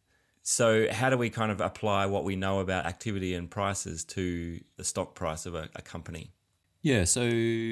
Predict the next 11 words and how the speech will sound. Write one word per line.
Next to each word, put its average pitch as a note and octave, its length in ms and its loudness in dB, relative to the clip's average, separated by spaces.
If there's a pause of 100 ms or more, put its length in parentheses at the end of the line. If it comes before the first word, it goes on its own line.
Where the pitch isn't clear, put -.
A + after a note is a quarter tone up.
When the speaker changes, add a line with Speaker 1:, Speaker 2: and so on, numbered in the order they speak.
(120)
Speaker 2:
so D3+ 140 0
s-, - 140 0
on D3 160 -2
the, D#3 80 -2
on - 260 0
the C#3+ 100 0
activity A#2+ 460 2
side, F2+ 400 0
so G#2 80 0
most A2 300 2
companies' F2+ 920 -2